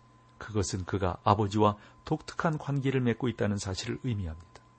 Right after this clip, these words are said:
그는 창조된 분이 아닙니다. 하나님께서 창조된 천사들을 자기의 아들이라고 부르시고 그리스도를 믿는 자들을 하나님의 아들이라고 부르셨습니다.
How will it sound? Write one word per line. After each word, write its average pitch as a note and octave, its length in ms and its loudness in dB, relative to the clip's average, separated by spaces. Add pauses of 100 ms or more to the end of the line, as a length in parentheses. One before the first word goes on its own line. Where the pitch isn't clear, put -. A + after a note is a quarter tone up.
(1080)
그는 E3 420 4
창조된 E3+ 600 2
분이 D#3+ 200 2
아닙니다. C3+ 540 2 (440)
하나님께서 C#3 920 6 (540)
창조된 E3 680 0
천사들을 D3+ 580 0
자기의 C#3 380 2 (100)
아들이라고 C#3 580 4
부르시고 D3 600 2 (300)
그리스도를 D#3 500 4
믿는 C3+ 340 2
자들을 C3 500 4 (880)
하나님의 C3+ 580 2 (140)
아들이라고 A#2+ 800 4
부르셨습니다. G2+ 640 -6